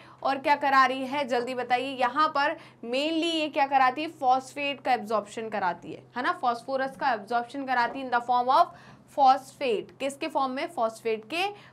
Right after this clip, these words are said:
फॉर्म में, राइट? तो यहाँ पर ये क्या कर रही है? इस रूट को पहले तो क्या प्रोवाइड कर रही है? जल्दी बताइए।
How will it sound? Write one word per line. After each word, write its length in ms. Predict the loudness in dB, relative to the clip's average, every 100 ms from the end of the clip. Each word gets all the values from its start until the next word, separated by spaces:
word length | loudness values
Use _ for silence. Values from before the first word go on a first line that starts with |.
| _
फॉर्म 200 | 2 2
में, 200 | -2 -2
राइट? 340 | 6 8 6 2 -14 -6
तो 60 | -2
यहाँ 580 | 2 4 4 8 8 10
पर 380 | 8 6 6 -2 -12
ये 180 | -4 -4
क्या 180 | 2 2
कर 220 | 2 0
रही 180 | 0 -4
है? 180 | 0 0
इस 140 | 0
रूट 360 | -6 -2 -2 0
को 160 | 2
पहले 400 | 2 2 0 -2
तो 140 | -4 -4
क्या 160 | -2
प्रोवाइड 380 | -2 -2 -2 -2
कर 160 | -4 -6
रही 180 | -4 -4
है? 160 | -4
जल्दी 240 | -4 -4 -6
बताइए। 520 | -6 -6 -4 -8